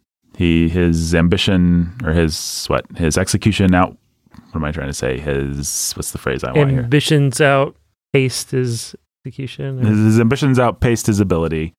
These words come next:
Speaker 1: but
Speaker 2: Isn't that the case for everybody?
Speaker 1: Isn't that the case for everybody?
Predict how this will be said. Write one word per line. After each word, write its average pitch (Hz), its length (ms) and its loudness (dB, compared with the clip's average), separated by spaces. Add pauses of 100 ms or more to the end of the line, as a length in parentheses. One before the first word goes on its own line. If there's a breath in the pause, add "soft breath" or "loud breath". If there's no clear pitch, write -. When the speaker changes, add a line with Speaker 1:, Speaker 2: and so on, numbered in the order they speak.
(160)
Speaker 1:
but 85 300 -2 (420)
Speaker 2:
Isn't 156 200 4
that 135 100 4
the 127 80 0
case 117 280 -2
for 113 120 -6
everybody? 110 440 -4
Speaker 1:
Isn't 143 260 4
that 113 140 2
the 101 60 -2
case 82 240 -4
for - 140 -10
everybody? 76 580 -6